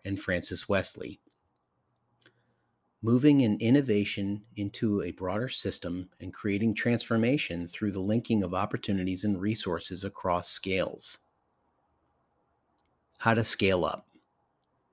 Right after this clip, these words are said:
Use your resources and opportunities to generate new resources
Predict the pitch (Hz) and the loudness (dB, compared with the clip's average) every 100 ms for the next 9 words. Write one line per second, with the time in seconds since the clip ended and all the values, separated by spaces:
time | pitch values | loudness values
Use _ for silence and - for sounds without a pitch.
0 | _ _ - _ _ _ _ _ _ 127 | _ _ -20 _ _ _ _ _ _ 2
1 | 156 220 196 151 123 127 - 113 101 104 | 4 6 6 4 4 2 2 2 2 0
2 | 98 104 - - 127 127 101 90 - 92 | 2 0 0 -2 4 4 4 0 -4 -2
3 | 101 101 101 101 104 104 117 110 98 92 | 0 0 0 -2 0 2 4 2 0 -2
4 | - 87 - - - - - | -2 -4 -4 -10 -10 -10 -10